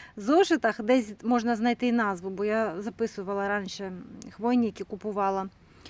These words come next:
Е, ця модринка так само скидає хвою на зимку, як і інші модрини, тобто вона стає яскраво жовтою і потім скидає. Е, дуже цікаво вона виглядає, наче їжачок.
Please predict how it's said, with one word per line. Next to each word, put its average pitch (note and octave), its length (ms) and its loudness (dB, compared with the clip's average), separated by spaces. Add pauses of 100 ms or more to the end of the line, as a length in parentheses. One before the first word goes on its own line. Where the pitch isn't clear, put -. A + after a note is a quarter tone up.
(480)
Е, A3+ 360 -2
ця E4+ 120 2
модринка D#4+ 420 6
так C4+ 140 0
само D4 300 6
скидає B3+ 400 4
хвою B3+ 340 4
на B3 180 6
зимку, A#3 600 2
як A3+ 280 0
і A3 280 -2
інші C#4 300 2
модрини, E4 520 4
тобто B3 260 -4
вона A#3+ 180 2
стає A#3+ 300 -2
яскраво A3 440 0
жовтою F4 600 2 (680)
і F#4+ 180 0
потім C4+ 360 -2
скидає. G3 560 -2 (300)
Е, A3+ 160 -4
дуже B3 240 0
цікаво B3+ 440 4
вона A#3+ 200 4
виглядає, A#3+ 500 2
наче C#4 260 4
їжачок. A#3+ 560 0